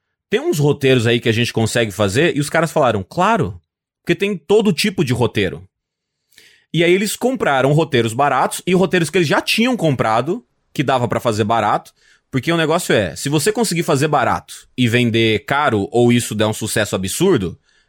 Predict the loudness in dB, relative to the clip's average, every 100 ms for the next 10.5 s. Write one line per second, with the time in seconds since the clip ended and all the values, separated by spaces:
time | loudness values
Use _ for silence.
0 | _ -2 -2 0 -4 -4 0 0 0 0
1 | 0 -2 -2 0 0 0 -4 _ _ -20
2 | _ _ -2 -2 0 0 0 -2 -4 -2
3 | 0 2 0 -4 -2 0 2 2 2 0
4 | 0 0 0 0 -2 -2 -4 -2 2 2
5 | 0 -6 -4 -4 -2 -4 -4 0 0 0
6 | -2 -2 0 0 0 -4 _ -10 -4 0
7 | 2 2 0 2 2 2 2 0 0 -8
8 | -12 _ _ -4 0 0 0 0 0 0
9 | 0 0 2 2 -2 -2 -4 0 0 2
10 | 2 2 -2 -6